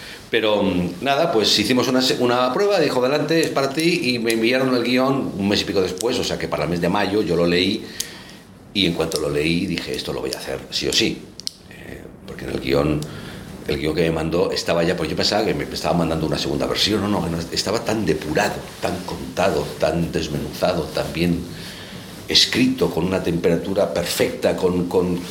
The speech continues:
con un arranque de guión como he visto pocos, de verdad te lo digo.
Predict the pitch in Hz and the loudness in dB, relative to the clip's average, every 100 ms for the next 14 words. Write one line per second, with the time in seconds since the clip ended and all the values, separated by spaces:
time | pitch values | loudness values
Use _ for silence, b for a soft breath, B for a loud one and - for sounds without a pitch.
0 | - 107 110 117 107 98 120 95 104 101 | -4 -2 0 2 0 0 0 0 0 2
1 | 95 95 110 107 95 87 B B B B | 2 2 2 0 -2 -4 B B B B
2 | - - 95 95 - 110 127 - 110 147 | -8 -2 0 2 2 0 0 0 0 2
3 | - - - - - 76 101 101 80 87 | 0 -4 -12 -12 -2 2 2 2 2 2
4 | 95 135 131 | 4 2 0